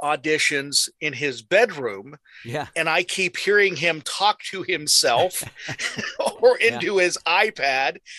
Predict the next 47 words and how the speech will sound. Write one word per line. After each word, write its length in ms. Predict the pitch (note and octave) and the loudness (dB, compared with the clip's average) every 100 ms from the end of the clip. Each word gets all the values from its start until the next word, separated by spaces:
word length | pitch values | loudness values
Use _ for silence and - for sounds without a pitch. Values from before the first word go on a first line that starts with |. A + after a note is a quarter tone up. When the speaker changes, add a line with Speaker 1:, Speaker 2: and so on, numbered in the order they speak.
| - - | -8 0
Speaker 1:
and 200 | D#3+ D#3 | 0 2
singing 480 | - A3 A3 A#3 G3 | 0 2 0 -2 -2
and 80 | E3 | -4
everything 440 | E3 D#3 D#3 E3 | -4 -6 -6 -2
else. 320 | G3+ F#3+ - | 0 0 -2
And 100 | D#3+ | -6
then 80 | D#3 | -6
come 200 | - G3 | -6 -4
to 60 | D#3+ | -4
think 180 | G3 F#3 | -4 -6
of 80 | |
it, 80 | C3 | -6
he's 140 | C3 D3+ | -4 -2
out 180 | D#3+ | 0
on 140 | D#3+ C#3+ | -2 -4
an 80 | C#3 | -6
audition 480 | B2+ D3 - C#3+ | -8 -8 -8 -8
tonight. 380 | A#2+ C3+ G3 A#2+ | -8 -4 -2 -2
He's 160 | A#2 - - | -8 -18 -14
on 140 | B2 | -12
a 40 | A2+ | -10
callback. 520 | - F#3+ G3+ G2+ D2 _ - - - - C3+ - | -4 -4 -2 -4 -4 _ -20 -18 -18 -20 -8 0
But, 360 | D#3 D3+ - | 2 0 -2
um, 480 | E3 D3+ C#3+ C3+ C3 - - - _ _ | -2 0 0 0 -8 -20 -20 -20 _ _
it 140 | A3+ G#3 | 2 4
is. 280 | C4 A3+ F3+ | 4 4 2
It's, 180 | F#3 - | 0 -2
it's 200 | F#3+ - | 0 0
something 380 | A3 A3+ A#3 E3+ | 0 -2 -4 -4
unique. 420 | E3+ G3+ A#3 E3+ | -4 -2 -2 0
Now, 160 | F3 | 0
do 80 | E3 | 0
you, 160 | G3+ A3 - | -2 -6 -10
you 260 | G3 G#3 F#3+ | -12 -12 -8
see 300 | - - A#3+ | -2 -2 0
this 380 | G3+ G3+ F#3+ - - | 2 2 4 0 2
as 240 | E3+ E3+ | 2 2
a 120 | D#3 D3 | 2 -2
result 500 | D3+ D3+ F3 F#3+ - | -4 0 2 2 -2
of 300 | D#3 D3+ C#3+ | -2 -2 -2
the 100 | C3 | -6
pandemic, 800 | C3 - C3+ B2 A#2+ E3 B3 D#4+ - | -10 -10 -8 -6 -2 0 2 -2 -4
or 200 | F#3 F3 | 0 0
was 160 | D#3+ D#3 | 0 -4
this 200 | F#3+ G3+ | -2 0
happening 380 | G#3 F#3+ F#3+ D#3+ | 0 -2 -6 -8
before 640 | D3+ - G#3 F3 A#2+ | -8 -2 2 4 2